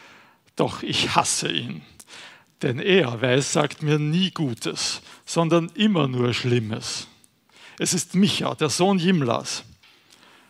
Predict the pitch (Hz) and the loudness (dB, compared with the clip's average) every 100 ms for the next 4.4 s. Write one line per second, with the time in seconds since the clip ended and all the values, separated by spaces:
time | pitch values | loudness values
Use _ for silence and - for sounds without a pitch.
0 | _ _ _ _ 143 151 202 - 180 165 | _ _ _ _ -2 0 0 4 2 4
1 | 160 139 147 156 143 151 143 - - _ | 2 2 2 0 0 -2 -4 -12 -20 _
2 | _ _ _ 147 131 - 160 196 220 - | _ _ _ -6 -4 -2 0 2 0 -2
3 | - - 165 165 180 - 160 - - 160 | -8 0 2 2 -2 -2 -2 -2 -6 -6
4 | 110 - - - | -8 -10 -16 -20